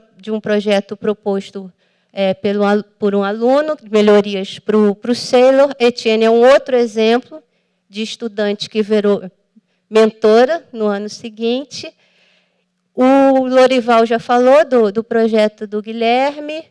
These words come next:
e tivemos também mais dois projetos, é, uma biblioteca de, de codificação binária e uma, e uma gera-, um, e uma biblioteca pra geração,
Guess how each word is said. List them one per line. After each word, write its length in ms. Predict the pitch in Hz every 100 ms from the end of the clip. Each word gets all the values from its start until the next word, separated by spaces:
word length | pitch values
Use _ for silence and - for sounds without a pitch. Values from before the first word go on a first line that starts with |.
| _ _ _ _
e 100 | 247
tivemos 600 | 247 - 240 247 254 254
também 640 | - 262 254 226 233 240 233 _ _ _
mais 420 | 240 240 240 247
dois 260 | 220 233 220
projetos, 1160 | 226 233 214 220 214 220 - 233 - - - -
é, 200 | 208 202
uma 280 | 196 220 220
biblioteca 800 | 208 208 214 208 214 202 202 202
de, 340 | 190 202 202 170
de 580 | 185 196 196 190 185 -
codificação 840 | - 196 202 - 190 202 - 185
binária 720 | 185 214 240 233 247 254 294 - _ _ _ _
e 180 | 233 247
uma, 460 | 254 254 247 233 214
e 120 | 226
uma 300 | 233 233 226
gera-, 280 | 226 226 220 - 226
um, 580 | 233 226 220 214 202 -
e 120 | 220
uma 180 | 220 214
biblioteca 720 | 220 226 226 220 208 208 214
pra 200 | 220 220
geração, 720 | 220 214 220 - 208 202 202